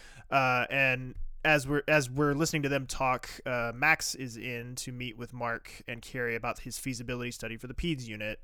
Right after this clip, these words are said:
and Carrie is immediately put off by this, uh, thinking that this was all just kind of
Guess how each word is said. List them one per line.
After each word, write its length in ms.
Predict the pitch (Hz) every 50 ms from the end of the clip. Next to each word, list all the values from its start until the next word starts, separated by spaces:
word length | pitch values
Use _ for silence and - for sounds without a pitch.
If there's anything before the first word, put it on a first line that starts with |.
| - -
and 500 | 110 113 110 113 113 - 110 110 110 -
Carrie 420 | - - 208 233 214 180 160 139 117
is 80 | 117
immediately 840 | 120 107 110 117 131 160 196 233 240 196 160 147 - - - 123 120
put 180 | - - 120
off 220 | 110 110 101 - -
by 180 | 117 117 113
this, 400 | 107 104 107 110 107 - - - 110
uh, 220 | 117 117 113 113
thinking 560 | 110 - 131 123 - 123 120 117 113 113 113 107
that 160 | 110 104 -
this 160 | 117 120 -
was 100 | 120 113
all 440 | - - 113 123 123 120 117 117 117 113
just 220 | - 120 117 -
kind 160 | - 127 123 117
of 260 | 113 104 110 -